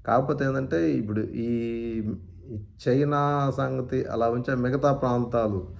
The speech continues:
మిగతా ప్రాంతాలు అంటే, ఆ, సౌత్ చైనా ప్రాంతం, చైనా చుట్టుపక్కల దేశాల్లో వచ్చేటప్పటికి అవి చిన్న దేశాలు. తుఫాను,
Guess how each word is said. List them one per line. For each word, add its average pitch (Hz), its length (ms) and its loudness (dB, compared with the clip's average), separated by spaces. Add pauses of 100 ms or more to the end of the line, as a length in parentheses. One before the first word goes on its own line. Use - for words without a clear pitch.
(300)
మిగతా 120 300 2
ప్రాంతాలు 113 760 0
అంటే, 110 300 -2 (140)
ఆ, 104 180 0
సౌత్ 123 360 2
చైనా 120 180 2
ప్రాంతం, 107 500 -2 (100)
చైనా 113 440 2 (360)
చుట్టుపక్కల 120 500 0
దేశాల్లో 113 520 4
వచ్చేటప్పటికి 107 1000 0 (720)
అవి 110 100 -4
చిన్న 131 280 2
దేశాలు. 110 720 4 (600)
తుఫాను, 117 720 2